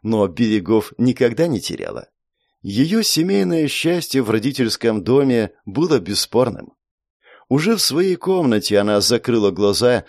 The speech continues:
стараясь свести воедино всё случившееся за сегодняшний день. То, что должно произойти завтра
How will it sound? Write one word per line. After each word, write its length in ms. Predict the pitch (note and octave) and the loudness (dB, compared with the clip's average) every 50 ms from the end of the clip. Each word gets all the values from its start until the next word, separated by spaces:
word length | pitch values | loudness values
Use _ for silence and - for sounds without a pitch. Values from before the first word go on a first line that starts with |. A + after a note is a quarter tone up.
| - - | -12 -12
стараясь 480 | - - - B2 C3+ D#3+ E3 D3+ - | -12 -2 -2 -2 0 0 -2 -2 -2
свести 420 | - - G#2 A2+ A2+ - - - - | -4 -4 -4 -4 -4 -4 -4 -4 0
воедино 540 | C#3 C3 A#2+ A2+ F2+ F2 A#2+ A#2+ A#2 A2 | 0 2 0 0 0 0 0 0 0 0
всё 260 | G2+ - - - F#2+ - | -2 -4 -4 -2 -2 -2
случившееся 880 | - - A2+ G#2+ - - C#3+ D3 C3+ - - A2+ G#2+ G2 - A2 G#2 | -2 -4 -4 -6 -2 -2 -2 -2 -2 -2 -2 -2 -2 -2 -2 -2 -2
за 160 | F#2 G2 A2 | -2 -2 -2
сегодняшний 720 | F#2+ - A#2+ A2+ F#2+ G2 F2+ D2+ G2 F#2 - - G#2 G#2+ G#2+ | -2 -2 -2 0 0 -2 -2 -2 -4 -6 -6 -4 -4 -4 -4
день. 280 | E2+ D#2 - - - - _ _ _ _ _ _ | -4 -8 -12 -14 -16 -20 _ _ _ _ _ _
То, 180 | - G#2+ G#2+ A2 | 0 2 2 2
что 200 | - - - A2 | 0 -2 -4 -2
должно 380 | F#2 G2+ G#2 G2+ - A2+ A2 | 2 2 2 2 2 -2 -2
произойти 540 | G#2 - G2+ G2+ G2+ F2+ G#2 G#2+ G#2 - A2 | -2 0 0 0 2 2 0 -2 -2 -4 -8
завтра 600 | G2+ E2+ F2+ G2 G2+ A2+ - - A#2+ B2+ B2 B2 | -6 -2 0 2 2 0 0 0 2 2 2 2